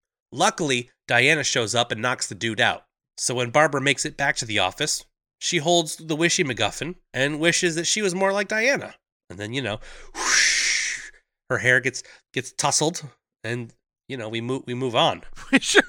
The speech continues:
Speaker 2: do. This movie,
Speaker 1: <laughs>
Speaker 2: it, it's weird because it does move fast.
Speaker 1: But also doesn't.
Speaker 2: But also it very much doesn't.
Speaker 1: Like, all the scenes that I just described very quickly, that was, like, the first half hour of the movie. <laughs>
Speaker 2: Oh, at least the first half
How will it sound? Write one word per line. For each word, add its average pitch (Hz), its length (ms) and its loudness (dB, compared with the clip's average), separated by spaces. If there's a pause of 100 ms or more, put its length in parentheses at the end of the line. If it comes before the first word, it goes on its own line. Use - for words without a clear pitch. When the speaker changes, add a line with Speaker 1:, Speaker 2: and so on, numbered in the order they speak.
Speaker 2:
do. 208 200 4
This 190 320 -6
movie, 254 260 -4
Speaker 1:
<laughs> - 680 -6
Speaker 2:
it, 226 220 -4
it's 262 200 0
weird 339 260 6
because 214 240 -2
it 139 100 -6
does 233 300 8
move 220 260 0
fast. - 640 6 (320)
Speaker 1:
But 120 140 2
also 143 320 2
doesn't. 110 460 -2
Speaker 2:
But 220 160 4
also 214 420 8
it 113 100 -8
very 247 520 2
much 170 460 0
doesn't. 220 600 4 (320)
Speaker 1:
Like, 120 180 -8
all 190 220 8
the 185 140 -2
scenes 160 400 2
that 120 140 2
I 123 140 8
just 123 220 -4
described 107 460 2
very 117 300 2
quickly, 180 420 0 (240)
that 170 140 2
was, 147 180 2
like, 123 140 -2
the 120 60 -10
first - 280 -2
half 127 340 -2
hour 104 260 -2
of 90 120 -8
the 92 80 -12
movie. 95 380 -6
<laughs> - 60 -12
Speaker 2:
Oh, 240 180 10
at 196 160 4
least 311 340 2
the 185 100 2
first 151 380 0
half 196 160 12